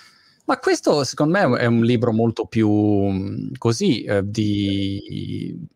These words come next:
di, di ragionamento sul buon senso, no? Ne parlavamo anche l'altro giorno. L'idea è quella di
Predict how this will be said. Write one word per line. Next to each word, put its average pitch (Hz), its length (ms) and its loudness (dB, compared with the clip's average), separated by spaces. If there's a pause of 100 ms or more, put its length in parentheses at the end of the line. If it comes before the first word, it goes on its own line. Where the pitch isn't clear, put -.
(160)
di, 123 260 -2
di 131 180 4
ragionamento 156 600 4
sul 139 200 2
buon 123 260 4
senso, 104 560 -2
no? 113 140 0
Ne 117 100 0
parlavamo 117 480 0
anche 120 200 -2
l'altro 113 360 2
giorno. 117 320 4 (420)
L'idea 127 300 4
è 160 60 4
quella 117 180 2
di 110 100 2